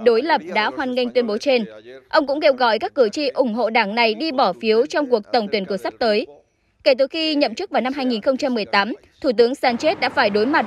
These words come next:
với một số khó khăn như lạm phát tăng vọt, sức mua giảm trong nền kinh tế lớn thứ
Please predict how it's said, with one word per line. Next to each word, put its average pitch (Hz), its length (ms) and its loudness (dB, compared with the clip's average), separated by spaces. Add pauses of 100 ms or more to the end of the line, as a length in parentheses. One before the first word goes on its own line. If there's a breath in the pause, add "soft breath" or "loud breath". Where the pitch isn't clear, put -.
với 233 120 0
một 311 100 0 (100)
số 233 80 0
khó 226 160 -2
khăn 277 260 2 (280)
như 254 220 6
lạm 247 200 -2
phát 339 200 -4
tăng 277 180 -2
vọt, 226 200 2 (320)
sức 392 100 -6
mua 294 240 4
giảm 220 200 2
trong 302 220 0
nền 233 120 0
kinh 285 180 -2
tế 214 140 2
lớn 220 260 2
thứ 240 220 0